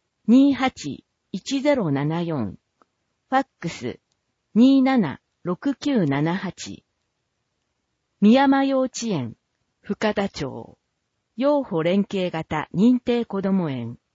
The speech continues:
電話、二八六一八一。ファックス、二七九ゼロ八一。トヨタ、東ヶ丘幼稚園、蓬莱町。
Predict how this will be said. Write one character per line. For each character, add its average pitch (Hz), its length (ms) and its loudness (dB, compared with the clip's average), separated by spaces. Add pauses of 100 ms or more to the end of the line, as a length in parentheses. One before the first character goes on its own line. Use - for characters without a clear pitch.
(920)
電 226 300 2
話、 196 280 -2 (500)
二 277 300 6
八 247 460 -6 (240)
六 226 340 -6
一 180 300 -6
八 185 360 -8
一。 - 440 -12 (680)
フ 254 80 -4
ァ 269 100 0
ッ - 20 -20 (120)
ク 175 100 -6
ス、 - 280 -10 (480)
二 277 300 6
七 240 360 0 (200)
九 277 260 -2
ゼ 262 200 -2
ロ 170 100 -4
八 170 440 -10
一。 104 400 -12 (1300)
ト 294 120 0
ヨ 269 180 0
タ、 107 280 -12 (120)
東 208 420 -2
ヶ 269 180 2
丘 247 220 -4
幼 233 200 0
稚 220 320 -6
園、 117 200 -4 (480)
蓬 220 280 0
莱 196 220 0
町。 - 480 -12